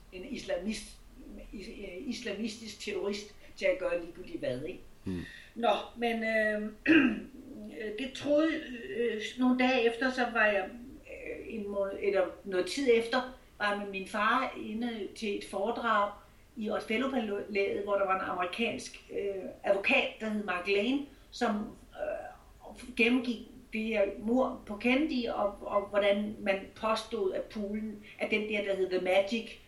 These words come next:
Speaker 1: Bullet, kuglen, havde, øh, ændret retning fem gange, og, og, og, det, og det er noget vrøvl. Så dengang, der var jeg altså sytten år, så tænkte jeg, det er simpelthen løgn, vi er blevet løjet for.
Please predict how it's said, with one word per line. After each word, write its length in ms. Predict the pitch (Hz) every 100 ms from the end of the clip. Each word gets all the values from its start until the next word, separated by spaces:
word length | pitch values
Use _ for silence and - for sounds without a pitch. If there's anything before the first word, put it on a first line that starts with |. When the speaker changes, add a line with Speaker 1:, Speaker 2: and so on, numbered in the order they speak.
| - -
Speaker 1:
Bullet, 360 | 214 233 262 - - - -
kuglen, 560 | 220 214 240 247 233 - - -
havde, 480 | 214 208 196 196 - -
øh, 60 | 202 202 - - -
ændret 420 | 226 208 220 190
retning 360 | 196 208 220
fem 240 | - 208 208
gange, 320 | 202 147 151 175 196 - - - - -
og, 160 | - - -
og, 280 | - - -
og, 140 | - 254
det, 80 |
og 100 | -
det 80 | 247
er 40 | 233
noget 240 | 202 -
vrøvl. 280 | 131 - - - - -
Så 220 | - 240 - - - 262
dengang, 540 | 262 - 196 190 -
der 60 | 214
var 80 |
jeg 200 | 208 196 196
altså 160 | 202 202 196 - -
sytten 340 | - 247 240 240
år, 200 | 196 208
så 140 | 208
tænkte 240 | 220 202 196
jeg, 100 | 185 -
det 80 | 233
er 40 |
simpelthen 360 | 226 233 214 208
løgn, 220 | 180 180
vi 60 | 190
er 40 |
blevet 220 | 190 185 -
løjet 340 | 135 139 - -
for. 240 | 151